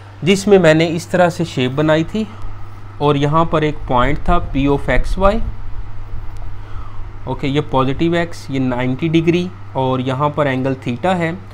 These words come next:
ये base इसकी एक्स है, ये वाई है और ये आर है। तो जो, जो आर है वो इस point का ओरिजिन से distance है, ओके। तो इसकी मैंने trigonometric आपको functions सारे लिखवाए थे, sin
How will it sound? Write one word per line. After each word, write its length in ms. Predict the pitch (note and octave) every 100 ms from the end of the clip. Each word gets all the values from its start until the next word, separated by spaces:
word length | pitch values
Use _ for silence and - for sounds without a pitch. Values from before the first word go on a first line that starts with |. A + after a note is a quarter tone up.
| - - -
ये 120 | C3+ C#3
base 360 | B2+ C#3+ D3
इसकी 300 | D#3 - D3
एक्स 300 | C3+ D3 -
है, 140 | F3 E3
ये 140 | C#3
वाई 300 | B2+ B2 D3
है 160 | E3 E3
और 140 | D#3
ये 220 | D3 D3+ -
आर 260 | B2+ A#2+ A#2+
है। 200 | G#2+ A#2+ - - - - -
तो 80 | D3
जो, 120 | E3+
जो 220 | F#3 F#3+
आर 260 | C#3+ C#3+ G3
है 160 | F#3+ F#3+
वो 140 | F#3+
इस 120 | F3+
point 460 | - D3+ C#3+ E3+ F#3
का 480 | - C#3 C#3+ F3+ -
ओरिजिन 380 | D3 D3 E3 F3
से 140 | F3
distance 540 | D#3+ C3 - D3 B2+ -
है, 140 | A2 - - - - -
ओके। 260 | - - A#3+ - - - - - -
तो 60 | D#3+
इसकी 320 | F3 - G3+
मैंने 200 | F#3+ F#3
trigonometric 600 | F3+ F3 E3+ E3 E3+ E3 - - -
आपको 300 | D3 D3 D3+
functions 680 | - C#3 - C#3 C3+ D#3 C#3 - - - -
सारे 200 | D3+ C#3
लिखवाए 440 | C#3 C3+ - B2+ C3+
थे, 280 | C#3+ C3 C3 - - - -
sin 200 | C#3